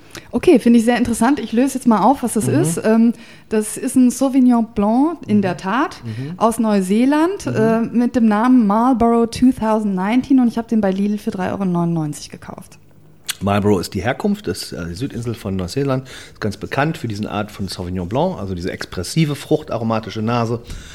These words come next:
Speaker 2: Äh, zweitausendneunzehn ist, ist der Jahrgang und, äh, ja, Lidl bestätigt das, was ich gesagt habe. Drei neunundneunzig, das ist, äh, einfache Machart, das ist ein bisschen, äh, aufgesprudelt geworden. Das ist aus Neuseeland hier hintransportiert worden in großen Mengen, in Flaschen, mit Label und Karton drauf. Also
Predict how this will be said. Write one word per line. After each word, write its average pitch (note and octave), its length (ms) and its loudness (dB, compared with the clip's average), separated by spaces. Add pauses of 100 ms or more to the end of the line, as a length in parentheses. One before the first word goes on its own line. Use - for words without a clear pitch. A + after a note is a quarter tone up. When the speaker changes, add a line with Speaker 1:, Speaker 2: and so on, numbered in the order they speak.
(280)
Speaker 2:
Äh, G#2 240 -2
zweitausendneunzehn G2+ 840 -2
ist, - 200 -10
ist - 220 -10
der F#2 120 -4
Jahrgang C#3+ 420 -2
und, - 380 -6
äh, F#2+ 240 -8 (240)
ja, G2 140 -10
Lidl G2+ 340 -2
bestätigt G#2 500 -6
das, - 180 -6
was F2+ 100 -8
ich F2 100 -12
gesagt G#2 340 -2
habe. A#2+ 380 2 (460)
Drei G#2 160 -6
neunundneunzig, B2+ 840 -4
das - 180 -8
ist, - 220 -8
äh, - 40 -10
einfache G2 520 -6
Machart, B2+ 560 0
das G2 120 -6
ist A2 140 -8
ein G#2 60 -6
bisschen, G2 340 -8
äh, D2+ 40 -10
aufgesprudelt A#2 800 -6
geworden. A2 300 0
Das F#2+ 120 -8
ist - 200 -8
aus A2+ 160 -4
Neuseeland A#2 540 0
hier G#2+ 180 -2 (560)
hintransportiert D3 720 -4
worden A#2+ 160 2
in G#2+ 120 -2
großen G#2 360 0
Mengen, C#3+ 460 0
in G#2 140 -4
Flaschen, C3 520 0
mit G2 120 -2
Label A#2+ 400 2
und G2 80 -4
Karton A#2+ 420 -2
drauf. A2+ 380 2
Also G2+ 260 -2